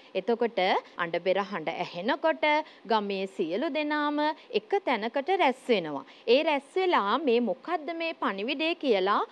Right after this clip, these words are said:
ඔවුන් ඉතාමත් උවමනාවෙන් අහගෙන ඉන්නෝ. මොකද වෙනත් ක්‍රම තිබුණේ නෑ ඒගොල්ලන්ට පණිවිඩ ලබා ගන්න. ඉතින් මේක ගොඩාක්ම හොඳ පණිවිඩ යවන ක්‍රමයක් වුණා. අපි බලමු පුතේ තවත් ක්‍රමයක්.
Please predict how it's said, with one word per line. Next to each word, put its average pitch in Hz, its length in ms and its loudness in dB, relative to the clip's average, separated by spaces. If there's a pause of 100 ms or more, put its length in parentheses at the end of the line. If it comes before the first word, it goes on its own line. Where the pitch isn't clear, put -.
(140)
ඔවුන් 220 340 2
ඉතාමත් 254 600 2 (260)
උවමනාවෙන් 320 840 0 (260)
අහගෙන 294 460 0
ඉන්නෝ. 196 340 -2
මොකද 220 380 -4 (400)
වෙනත් 196 420 -2
ක්‍රම 220 280 -2
තිබුණේ 247 420 -2
නෑ 208 240 -2
ඒගොල්ලන්ට 294 500 -2
පණිවිඩ 226 460 0 (360)
ලබා 294 420 4
ගන්න. 156 380 -4
ඉතින් 254 360 -2
මේක 220 320 0 (380)
ගොඩාක්ම 208 760 2
හොඳ 240 260 -4 (200)
පණිවිඩ 196 460 -2
යවන 202 340 2 (420)
ක්‍රමයක් 208 600 0
වුණා. 330 340 2 (320)
අපි 240 220 -2
බලමු 220 380 0
පුතේ 330 440 0
තවත් 202 420 -2
ක්‍රමයක්. 359 500 -2